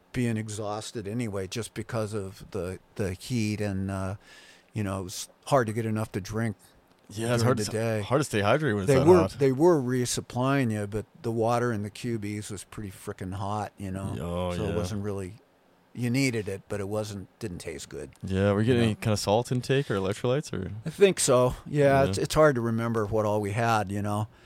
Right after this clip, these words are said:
Speaker 2: Yeah.
Speaker 1: But we spent part of that next day, and then we and, I can't remember if Lola went down there with us too,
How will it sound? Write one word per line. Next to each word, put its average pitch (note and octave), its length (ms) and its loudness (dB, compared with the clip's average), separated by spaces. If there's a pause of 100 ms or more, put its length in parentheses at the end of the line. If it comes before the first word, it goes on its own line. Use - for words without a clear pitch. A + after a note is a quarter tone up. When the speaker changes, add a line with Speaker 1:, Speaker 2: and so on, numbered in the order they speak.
(140)
Speaker 2:
Yeah. G2+ 360 0
Speaker 1:
But A#2+ 300 2 (100)
we D3 220 2
spent D#3 320 0
part D#3+ 180 8
of D#3 40 -2
that C3 180 6
next C3+ 300 0
day, D3+ 360 6
and C3 80 4
then B2+ 220 4
we C#3+ 460 4
and, A2+ 640 2 (800)
I C3 80 -10
can't - 180 -4
remember D3+ 260 0
if A2 120 -6
Lola A#2+ 460 0
went A2+ 180 0
down A2+ 280 0
there A2 140 0
with G#2+ 220 -4
us F#2 220 -6
too, A2+ 440 -2